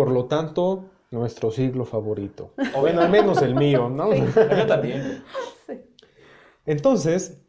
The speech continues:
Speaker 1: la figura de Iturbide se convirtió con el tiempo en símbolo del conservadurismo,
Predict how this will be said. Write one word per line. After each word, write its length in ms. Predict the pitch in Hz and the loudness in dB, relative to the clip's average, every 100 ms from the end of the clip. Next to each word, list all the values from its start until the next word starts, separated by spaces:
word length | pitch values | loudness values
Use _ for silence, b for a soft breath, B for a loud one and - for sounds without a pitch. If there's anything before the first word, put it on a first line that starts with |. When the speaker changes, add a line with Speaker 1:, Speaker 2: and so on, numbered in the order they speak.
| _ - | _ 2
Speaker 1:
la 220 | 147 139 | 4 4
figura 420 | 147 151 190 185 | 2 2 2 2
de 100 | 143 | 2
Iturbide 800 | 123 127 117 123 135 131 147 147 - | -2 -4 -4 0 0 2 0 -4 -16
se 200 | - 104 | -18 -10
convirtió 680 | 110 110 110 110 - 131 131 | -8 -6 -6 -8 -4 -2 -2
con 180 | 113 101 | -6 -10
el 140 | 98 | -16
tiempo 680 | _ 123 120 113 127 135 - | _ -6 -4 -4 -4 -6 -6
en 220 | 120 117 | -8 -8
símbolo 540 | 113 180 190 165 151 147 | -8 -6 -4 0 2 2
del 180 | 117 - | -2 -4
conservadurismo, 1160 | 113 110 110 107 104 110 110 117 110 107 92 | -8 -6 -8 -8 -8 -6 -6 -4 -6 -8 -12